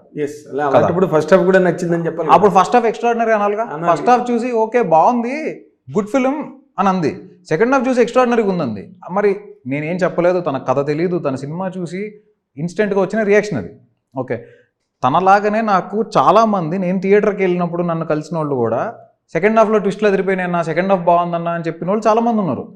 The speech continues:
Speaker 1: Hmm.
Speaker 2: ఇప్పుడు కొంతమందికి ఫస్ట్ హాఫ్ ఎక్కువ నచ్చి సెకండ్ హాఫ్ తక్కువ నచ్చితే వాళ్ళదే రివ్యూ, మిగతా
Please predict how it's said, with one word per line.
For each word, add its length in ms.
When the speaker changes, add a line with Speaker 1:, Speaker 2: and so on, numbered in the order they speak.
Speaker 1:
Hmm. 160
Speaker 2:
ఇప్పుడు 260
కొంతమందికి 580
ఫస్ట్ 220
హాఫ్ 180
ఎక్కువ 200
నచ్చి 280
సెకండ్ 320
హాఫ్ 180
తక్కువ 300
నచ్చితే 320
వాళ్ళదే 380
రివ్యూ, 300
మిగతా 220